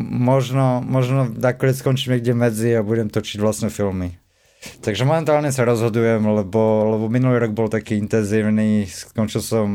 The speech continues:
skončil som školu a momentálne mám konečne troška priestor dýchať a, a popozerať sa po nejakých ďalších veciach. Takže zvažujem aj nejaké ďalšie možnosti, možno pracovať niekde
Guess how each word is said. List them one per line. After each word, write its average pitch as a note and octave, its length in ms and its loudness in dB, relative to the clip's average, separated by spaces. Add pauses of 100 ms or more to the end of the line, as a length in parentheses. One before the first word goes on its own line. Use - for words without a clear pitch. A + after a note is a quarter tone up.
(140)
skončil G#2 400 -6
som G#2 160 -2
školu A#2 480 0
a G#2 120 0
momentálne A2+ 440 0
mám G#2+ 160 -2
konečne A2 400 -4
troška A2 240 -2
priestor G#2+ 400 -2
dýchať G2+ 560 -2
a, G2 100 0 (460)
a - 80 -6
popozerať G#2+ 520 0
sa - 40 -8
po G#2 160 -4
nejakých G#2 400 0
ďalších G2+ 320 -2
veciach. F#2+ 400 -4
Takže F2+ 240 -6
zvažujem A#2 400 0
aj A#2 160 -2
nejaké A#2 160 -4
ďalšie A2 400 -2
možnosti, G#2 800 -2
možno G2+ 320 -2
pracovať G#2 400 -2
niekde G2+ 260 -2